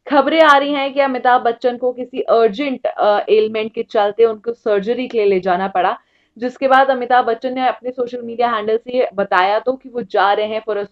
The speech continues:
surgery because it has been an urgent need, एक emergency surgery के लिए उनको जाना पड़ रहा है। लेकिन क्या है वो surgery, किस चीज की वजह से हो रही है, he did not mention the details and said, "Can't talk right now"।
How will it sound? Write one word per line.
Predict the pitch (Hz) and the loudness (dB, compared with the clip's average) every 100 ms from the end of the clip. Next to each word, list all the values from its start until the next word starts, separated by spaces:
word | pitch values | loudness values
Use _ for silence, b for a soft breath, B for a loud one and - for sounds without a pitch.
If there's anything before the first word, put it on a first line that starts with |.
| 208 | -4
surgery | 202 196 233 233 202 | -4 -4 -10 -10 -6
because | 214 214 | -4 -4
it | 190 | -4
has | 202 190 | -4 -4
been | 190 214 | -6 -10
an | - - 202 - 202 | -8 -8 -8 -2 2
urgent | 214 196 247 | 2 0 -6
need, | 220 208 220 | -4 -4 -2
एक | - - - | -4 -4 -4
emergency | 208 214 208 226 226 254 | -2 0 2 0 -2 -8
surgery | 233 202 190 208 240 _ _ _ - | -2 -2 -2 -6 -10 _ _ _ -2
के | 269 | 2
लिए | 262 | 2
उनको | 254 254 | 0 -2
जाना | 185 196 196 262 | 2 2 4 2
पड़ | 262 240 | 4 4
रहा | 233 | 4
है। | 247 | 4
लेकिन | 254 262 254 - | 0 -4 -8 -4
क्या | 262 240 | 2 4
है | 247 247 247 | 4 2 -2
वो | 240 | -2
surgery, | 247 254 214 202 233 247 | -2 0 0 -2 -4 -6
किस | - 285 - | -4 -6 -6
चीज | 254 262 | -4 -4
की | 262 254 | -4 -4
वजह | 226 247 | -2 -2
से | 254 | -2
हो | 220 220 | -2 0
रही | 226 | 0
है, | 240 247 b b b | -2 -4 b b b
he | 285 | -2
did | 208 262 | -2 -4
not | 226 285 294 | -4 -4 -4
mention | 269 226 269 | -6 -8 -8
the | 247 226 | -6 -6
details | 220 220 240 | -4 -2 0
and | 240 233 - 247 | 0 -4 -4 -2
said, | 226 208 _ _ - | -2 -4 _ _ -2
"Can't | 220 226 - | -2 0 2
talk | 185 - - | 2 2 -4
right | 175 160 | -6 -6
now"। | 165 | -8